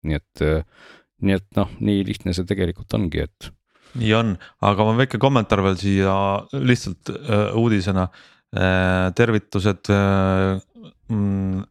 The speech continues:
Speaker 2: sotsiaalmeediasse Martin Paljakule, kes leidis, et kui sa nüüd üritad oma Eesti e-, meiliaadressist lahti saada, siis see ei ole üldse nii lihtne, et küll ühe käega riik keelab, aga teise käega, mm, on mingi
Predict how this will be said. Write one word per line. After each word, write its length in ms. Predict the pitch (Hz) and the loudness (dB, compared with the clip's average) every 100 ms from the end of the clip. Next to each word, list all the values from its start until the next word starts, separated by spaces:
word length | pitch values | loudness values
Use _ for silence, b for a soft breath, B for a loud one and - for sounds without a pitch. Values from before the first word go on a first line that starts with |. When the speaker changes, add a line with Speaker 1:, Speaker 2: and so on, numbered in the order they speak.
| - - | -16 -6
Speaker 2:
sotsiaalmeediasse 840 | 101 - 131 113 104 98 95 - | -6 0 0 2 2 2 0 0
Martin 480 | 104 127 131 104 87 | 0 0 0 -2 0
Paljakule, 520 | 117 127 101 - 92 92 | 0 2 0 0 0 0
kes 160 | 92 | 0
leidis, 400 | 110 120 110 92 | 2 4 4 2
et 140 | 87 - | -2 -2
kui 120 | - 117 | 0 2
sa 120 | 113 | 2
nüüd 120 | 104 - | 0 0
üritad 440 | 170 156 101 - 104 | 2 2 0 0 2
oma 120 | 101 | 4
Eesti 420 | 139 135 - 117 120 | 2 0 0 2 4
e-, 260 | 131 113 107 _ _ _ | 4 2 -2 _ _ _
meiliaadressist 560 | 143 147 135 131 165 - | 2 4 2 0 -4 2
lahti 320 | 240 - 104 | 0 2 -2
saada, 380 | - 85 80 - - b b b b b - | 0 -2 -4 -10 -14 b b b b b -6
siis 160 | 131 - | -4 0
see 120 | 139 | 2
ei 60 | |
ole 100 | 143 | 4
üldse 200 | 180 - | 2 2
nii 120 | 127 123 | 2 4
lihtne, 400 | 185 - 82 - - - | 2 2 -4 -6 -6 0
et 120 | 110 | 2
küll 160 | 113 | 4
ühe 200 | 160 175 | 6 4
käega 240 | 113 104 101 | 4 4 4
riik 260 | 127 117 - | 4 0 -2
keelab, 480 | - 208 139 113 - | 2 4 4 2 -2
aga 120 | - 127 | -2 2
teise 200 | 143 127 | 4 4
käega, 380 | 120 120 113 117 - _ - | 2 0 2 0 -2 _ -4
mm, 420 | 117 - - - _ - 120 | -2 -2 -6 -10 _ 0 2
on 180 | 123 120 120 123 131 - | 2 0 -2 -4 -6 -6
mingi 540 | 135 139 127 127 127 | 0 2 2 2 0